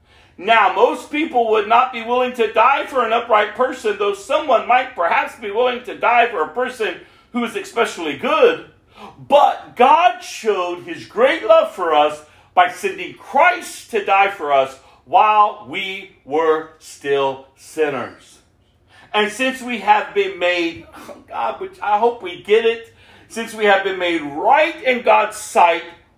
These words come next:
by the blood of Christ, he will certainly save us from God's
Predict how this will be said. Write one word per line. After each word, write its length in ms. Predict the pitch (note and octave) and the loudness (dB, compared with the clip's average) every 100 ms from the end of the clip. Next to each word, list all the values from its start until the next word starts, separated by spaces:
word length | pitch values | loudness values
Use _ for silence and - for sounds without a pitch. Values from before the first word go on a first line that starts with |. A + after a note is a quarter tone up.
| _ _ | _ _
by 180 | D#3+ E3+ | 2 2
the 180 | E3 - | -2 -4
blood 380 | G#3+ C#4+ D#4 B3+ | -2 0 0 -4
of 120 | - | -6
Christ, 640 | - G#3 F3 F3 - - _ _ _ - | 2 4 4 0 -14 -20 _ _ _ -8
he 80 | A#3+ | -4
will 260 | G3+ F#3 - | 2 0 0
certainly 600 | - C4 D4 C#4 C4+ - | -4 -4 -2 -2 -2 -4
save 440 | - D4 D4 A#3+ | -6 -4 -4 0
us 180 | F#3 F3+ | 0 0
from 340 | F3+ E3 D3 | -4 -4 -2
God's 580 | F#3+ G3+ G#3 G#3 G#3 | 4 4 4 2 -2